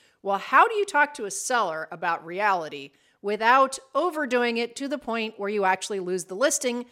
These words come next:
because tomorrow's appointment comes in and blows smoke at them that they're gonna get some crazy price that they would have gotten six months ago but aren't gonna get today?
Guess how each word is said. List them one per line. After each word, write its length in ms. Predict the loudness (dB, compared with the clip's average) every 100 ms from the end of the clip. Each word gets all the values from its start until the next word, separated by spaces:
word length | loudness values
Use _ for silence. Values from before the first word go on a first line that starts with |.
| _ _
because 320 | -6 -2 -2
tomorrow's 440 | 0 2 4 4 2
appointment 420 | -2 -4 -4 -6
comes 240 | -6 -4
in 80 | -4
and 160 | -6 -6
blows 280 | -4 -2 -2
smoke 260 | -2 -2
at 120 | -4
them 240 | -6 -8 -8
that 180 | -8 -6
they're 140 | -6
gonna 180 | -6 -8
get 180 | -8 -8
some 200 | -10 -8
crazy 300 | -6 -4 -6
price 280 | -4 -4 -6
that 80 | -6
they 100 | 0
would 140 | 0
have 80 | 2
gotten 200 | 0 0
six 260 | -8 -8 -4
months 220 | -2 -2
ago 200 | -4 -4
but 100 | -4
aren't 180 | -6 -6
gonna 140 | -8 -10
get 160 | -10
today? 360 | -4 -2 -2